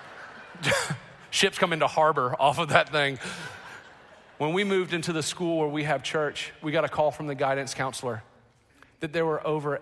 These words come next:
eighty homeless kids at that school. And the guidance counselor called us and said, "Is there anything you can do for these kids? Because if these kids don't have the supplies that they need, they already have a bad home situation,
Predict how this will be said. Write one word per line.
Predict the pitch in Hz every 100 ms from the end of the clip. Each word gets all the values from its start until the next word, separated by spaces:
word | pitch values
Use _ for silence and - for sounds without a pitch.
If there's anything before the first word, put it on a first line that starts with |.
| -
eighty | 135 156 175 180 165 -
homeless | - - 156 147 151 147 - - - _
kids | - 139 120 98 - -
at | 120
that | 131 117
school. | - 123 101 - - _ - - _ _ _ _ - -
And | 143
the | 147
guidance | 165 160 143
counselor | 151 147 139
called | - 143 139
us | 135
and | 143
said, | -
"Is | 135 123
there | 135
anything | 151 160
you | 151
can | 135 120
do | 127
for | 120
these | 123 113
kids? | - 123 110
Because | 120 127 113
if | 117
these | 147
kids | - 165 -
don't | 135
have | 143 131
the |
supplies | 113 127 - 131 131 135 135
that | 143
they | 127
need, | 117 117 113
they | 123
already | 135 143
have | 139
a | 131
bad | 127 120
home | 120 120
situation, | 123 - 120 110 131